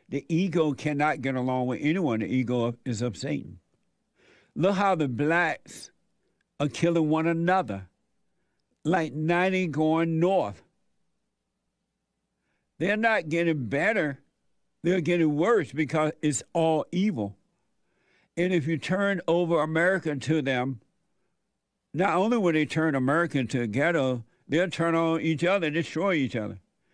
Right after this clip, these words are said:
because there's no love in that. So I want you to encourage you to love and celebrate America this m-, month of July.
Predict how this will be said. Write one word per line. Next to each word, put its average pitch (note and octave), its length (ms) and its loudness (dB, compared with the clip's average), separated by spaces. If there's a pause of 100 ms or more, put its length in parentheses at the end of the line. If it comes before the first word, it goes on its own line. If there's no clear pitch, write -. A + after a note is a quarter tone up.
(240)
because D3 320 0
there's C#3 260 0
no C3 120 -2
love B2+ 300 0
in G#2+ 120 -4
that. - 360 -10 (540)
So F3 180 0
I D#3+ 140 4
want F3 340 4
you G#3 240 2
to D#3 380 0 (340)
encourage F3+ 560 0
you D#3+ 140 2
to D3+ 200 0
love F3+ 500 2 (460)
and C#3+ 140 -2
celebrate F3 680 2
America D3 460 0
this B2 180 -2
m-, B2 140 -6 (280)
month C3 320 -4
of B2+ 140 -2
July. G#2+ 600 -2